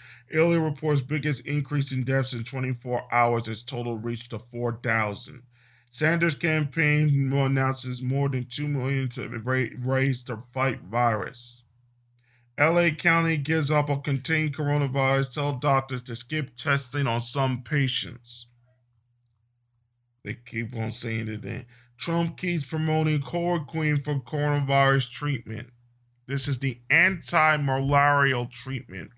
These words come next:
chloroquine, been there for fifty years.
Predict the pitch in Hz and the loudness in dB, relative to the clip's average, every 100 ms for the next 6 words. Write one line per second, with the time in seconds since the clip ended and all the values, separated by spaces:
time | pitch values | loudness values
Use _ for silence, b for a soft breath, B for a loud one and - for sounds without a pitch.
0 | - 120 135 143 135 120 104 87 - 117 | -6 -2 0 2 0 -2 -8 -12 -10 -6
1 | 151 143 139 117 113 131 127 110 101 104 | -2 0 0 -2 -8 -8 -8 -12 -10 -10
2 | - - - | -12 -18 -20